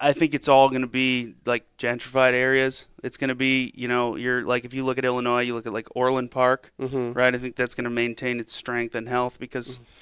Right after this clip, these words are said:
Speaker 1: a lot of suburbanites that wanna still shop in person. A lot of them have moved to online, but they still want the ob-, ability to shop in
Speaker 2: To,
Speaker 1: person.
Speaker 2: yeah, to see stuff in person,
Speaker 1: Right,
Speaker 2: right?
Speaker 1: and I think you'll see a lot of strength in Munster, Highland, Cherville, all those areas. I think they're gonna continue to remain what they are, at least in the,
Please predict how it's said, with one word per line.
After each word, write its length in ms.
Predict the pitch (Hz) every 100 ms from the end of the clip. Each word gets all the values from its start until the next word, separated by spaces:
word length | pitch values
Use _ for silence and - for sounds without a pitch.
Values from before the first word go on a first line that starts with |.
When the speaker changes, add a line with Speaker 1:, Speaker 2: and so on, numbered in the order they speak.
| _
Speaker 1:
a 40 | 139
lot 60 | 147
of 60 |
suburbanites 600 | - 131 135 123 123 120 -
that 80 | 104
wanna 200 | 123 120
still 220 | - 123
shop 340 | - 127 117
in 140 | - 110
person. 380 | 123 117 113 85
A 60 |
lot 220 | 131 170
of 60 | 202
them 160 | 196 165
have 160 | 165
moved 200 | 160 156
to 40 | 151
online, 440 | 139 131 139 139
but 120 | 131 131
they 60 |
still 300 | 156 - 180
want 180 | 156 156
the 120 | 151
ob-, 240 | 135 131 -
ability 480 | 131 135 151 143 123
to 60 |
shop 280 | 110 120 110
in 60 | 120
Speaker 2:
To, 140 | 147
Speaker 1:
person. 240 | 127 - 147
Speaker 2:
yeah, 140 | 139
to 100 | 117
see 140 | 127 156
stuff 180 | 143
in 60 | 127
person, 140 | 123 156
Speaker 1:
Right, 240 | 123 110
Speaker 2:
right? 80 | 110
Speaker 1:
and 80 | 131
I 80 |
think 140 | 127 127
you'll 80 | 120
see 160 | 139
a 60 | 127
lot 160 | 120 120
of 60 |
strength 240 | - 127 120
in 60 |
Munster, 400 | 120 127 120 135
Highland, 340 | 127 127 123 120
Cherville, 360 | - 131 127 127
all 220 | 127 120
those 260 | 123 131 135
areas. 300 | 135 135 127
I 40 |
think 160 | 120 117
they're 120 | 123
gonna 160 | 123 123
continue 400 | 123 117 135 131
to 100 | 123
remain 460 | 123 123 123 127 - - _
what 220 | 135 123
they 120 | 123
are, 300 | 107 127 131
at 80 | 120
least 220 | 139 -
in 80 | 175
the, 100 | 139